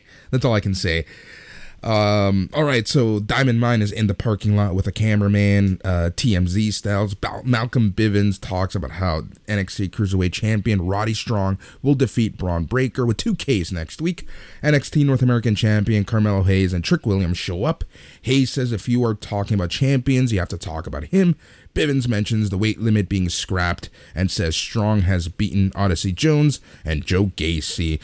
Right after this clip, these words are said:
and will beat Breaker with two Ks next week. Hayes says he knows all about Strong, but Strong is not the A champion of N X T. Hayes and Trick walk off after taking,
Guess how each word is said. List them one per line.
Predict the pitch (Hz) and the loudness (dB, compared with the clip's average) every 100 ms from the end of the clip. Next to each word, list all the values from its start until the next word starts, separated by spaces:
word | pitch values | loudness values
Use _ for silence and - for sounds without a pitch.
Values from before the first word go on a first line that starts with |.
| - - | -8 -2
and | 82 | 0
will | 71 65 - | 0 -4 -2
beat | 170 - | -4 -2
Breaker | 110 104 101 104 92 | 0 2 2 -2 0
with | 90 | -2
two | 85 | -4
Ks | 80 80 71 - - | -4 -4 -4 -8 -6
next | 110 107 - | -4 -4 -6
week. | 69 - - - - | -10 -12 -20 -20 -2
Hayes | 143 170 156 | 0 2 0
says | - 143 139 123 | -2 -2 -2 0
he | 131 | 0
knows | 123 127 | 2 0
all | 104 | -2
about | 101 85 85 | -2 -2 -4
Strong, | - 135 123 127 - - | -4 0 0 -2 -4 -8
but | 107 - | -6 -4
Strong | - 113 110 | -2 2 2
is | 95 | 2
not | 104 90 - | 2 0 -2
the | 82 | -4
A | 95 | -2
champion | 98 - 95 85 101 90 | -2 -2 -2 -2 0 -2
of | 78 | -2
N | 90 | -4
X | 82 85 - | -6 -6 -6
T. | 120 87 71 - - - | -2 -2 -4 -14 -20 -4
Hayes | 101 117 | 0 0
and | 107 | 0
Trick | 95 117 104 - - | -4 -2 -4 -6 -16
walk | - 92 85 76 - | -8 -4 -4 -6 -8
off | 131 127 123 - - - - | -2 -2 -2 -8 -20 -14 -4
after | 90 - 87 | -4 -2 -4
taking, | - - 107 98 101 | -4 -2 0 2 0